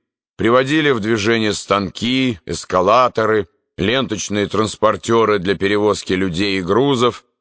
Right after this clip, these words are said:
обеспечивали принудительную вентиляцию помещений, погребенных под сотнями метров камня.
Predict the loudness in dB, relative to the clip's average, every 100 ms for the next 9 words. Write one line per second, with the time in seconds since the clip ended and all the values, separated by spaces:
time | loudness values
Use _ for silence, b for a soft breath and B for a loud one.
0 | _ _ _ -4 0 0 0 0 0 0
1 | 0 2 2 0 -2 0 0 -2 -2 0
2 | 0 0 0 -4 -2 2 2 2 -4 -2
3 | -2 -2 -4 -4 -2 0 -2 -2 -4 _
4 | -2 0 0 2 2 2 -2 -2 -8 _
5 | _ _ _ 0 0 -4 0 2 0 -2
6 | 0 0 0 0 0 -2 0 2 2 0
7 | -6 -8